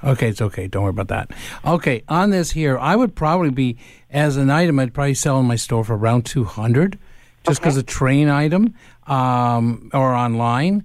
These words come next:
Speaker 1: uh, as long as there's not a lot of them out there. A lot of people collect Niagara Falls that way. Uh, Niagara Falls postcards are no good, but lithographs of Niagara Falls still sell because a lot of people
Speaker 2: Think it
Speaker 1: got
Speaker 2: would
Speaker 1: married
Speaker 2: be
Speaker 1: there and
Speaker 2: two hundred?
Speaker 1: they wanna recapture it.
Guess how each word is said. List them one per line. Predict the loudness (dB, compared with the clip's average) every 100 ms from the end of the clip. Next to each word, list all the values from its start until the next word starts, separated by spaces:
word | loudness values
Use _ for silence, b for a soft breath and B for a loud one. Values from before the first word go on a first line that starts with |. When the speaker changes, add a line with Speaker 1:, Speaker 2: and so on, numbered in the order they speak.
| b b b -4
Speaker 1:
uh, | -2
as | 2
long | 2
as | 2
there's | 2
not | 2 0
a |
lot | 0 0 0
of | 0
them | 0
out | 0
there. | 0 -2
A | -2
lot | 0 2 2
of |
people | 0 -2
collect | -4 -2 -2 0
Niagara | 0 0 0
Falls | -4 0 0 0 -4 -12 b b -2
that | -2 -2
way. | -4 -4 -6 -10 b b b b
Uh, | 0 2
Niagara | 2 2 0
Falls | 0 -2 -2
postcards | -2 0 0 0 0 0 -2
are | -4
no | 0 4 2
good, | 0 -6 -8 -10 b b _
but | -4 -2
lithographs | 0 0 0 -2 0 -2 -2
of | -4 0
Niagara | 2 2 -2
Falls | -2 0 0 -4 -10
still | -12 -2 0 0
sell | 0 0 0
because | 0 -2 -2 B B B B
a | 0
lot |
of | 4
people | 4
Speaker 2:
Think | 2
it | 2
Speaker 1:
got |
Speaker 2:
would | 2
Speaker 1:
married | 4 2 4
Speaker 2:
be |
Speaker 1:
there | 2 4
and | 4 4
Speaker 2:
two |
hundred? | 2 0
Speaker 1:
they | -2
wanna | 0 0
recapture | 0 -6 -6 -4 -2 -2 -2 -4
it. | -4 -10